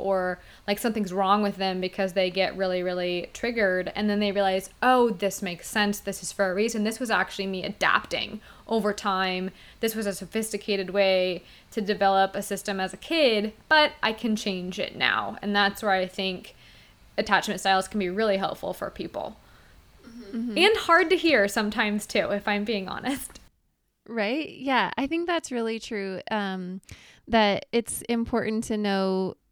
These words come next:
Speaker 2: that just because it was this way, pot-, potentially when you were young, it absolutely does not have to continue that way.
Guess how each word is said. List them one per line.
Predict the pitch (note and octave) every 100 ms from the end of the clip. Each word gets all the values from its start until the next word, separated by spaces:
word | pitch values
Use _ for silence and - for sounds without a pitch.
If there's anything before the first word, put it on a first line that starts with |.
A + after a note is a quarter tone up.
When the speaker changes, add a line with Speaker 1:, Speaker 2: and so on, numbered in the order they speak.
| _ _ _ _ _ _ _ _ -
Speaker 2:
that | G3+ D#3 _ -
just | A#3+ -
because | D4+ - D#4+
it |
was | B3+ C#4
this | B3+ -
way, | A#3+ A3+ A3+ A3 G#3+ _
pot-, | - A3+ -
potentially | A#3+ A3+ G#3+ A3 G#3 G3 G3
when | G3 G3
you | F#3+
were | F#3+
young, | F#3+ F#3+ F3 F3 F3
it | G3
absolutely | - F#3+ - G3 F3+
does | F#3 F#3+
not | F#3+ F3+
have | F3+
to | F3+
continue | - F3+ F3+ E3+ E3+
that | E3+ D#3
way. | E3+ E3